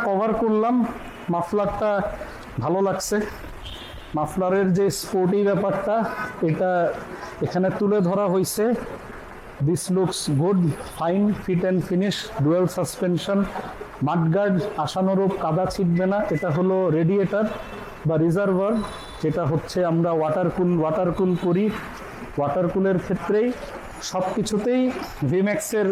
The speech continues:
গ্রাফিক্সের কথাও যদি আমি বলি, গ্রাফিক্সের মধ্যে তাদের যে একটা স্পোর্টি প্রিন্ট বা স্পোর্টি যে একটা অ্যাটিটিউড, সেটা আমরা দেখতে পাই। এবং ওয়াটার কুল যে ভেরিয়েন্টটা, সেটা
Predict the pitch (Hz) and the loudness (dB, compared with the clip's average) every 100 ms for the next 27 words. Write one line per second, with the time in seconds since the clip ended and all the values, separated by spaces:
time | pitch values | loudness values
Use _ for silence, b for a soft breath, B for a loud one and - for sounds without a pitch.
0 | 156 151 160 214 - 240 220 214 208 214 | 2 2 0 0 0 0 0 0 0 2
1 | 214 202 214 208 190 190 190 214 220 - | 2 4 4 4 4 4 2 0 -4 -10
2 | - - - - - 147 147 190 190 202 | -12 -14 -14 -10 -2 0 0 0 0 2
3 | 190 185 170 196 202 185 180 175 185 175 | 2 4 4 4 4 2 2 2 4 4
4 | 190 190 175 160 151 - 175 165 - - | 4 4 2 0 -2 0 0 0 -2 -8
5 | - - 190 185 180 190 - 185 208 190 | -10 -4 0 0 2 0 0 0 2 2
6 | 127 - - - - - - - - 135 | 0 -4 -12 -14 -16 -14 -16 -14 -6 -2
7 | 143 - - 190 190 202 185 190 185 196 | -2 -2 -2 0 2 2 2 2 0 0
8 | 202 185 165 - - - - - - 190 | 0 0 0 -4 -8 -8 -12 -12 -8 -2
9 | 175 214 220 170 117 - - - - - | 0 0 0 0 0 -4 -10 -12 -14 -16
10 | - - - - 175 170 196 196 196 180 | -16 -18 -16 -8 -4 0 2 2 2 2
11 | 185 233 196 240 240 190 214 214 175 - | 0 -2 0 2 2 2 2 2 0 -2
12 | 151 156 156 233 233 254 247 240 214 170 | 0 0 2 0 2 2 2 2 2 2
13 | 180 208 214 180 226 302 - - - - | 2 2 2 2 0 -2 -4 -12 -14 -8
14 | 196 202 - 185 180 220 285 | -4 -4 -2 -2 0 2 0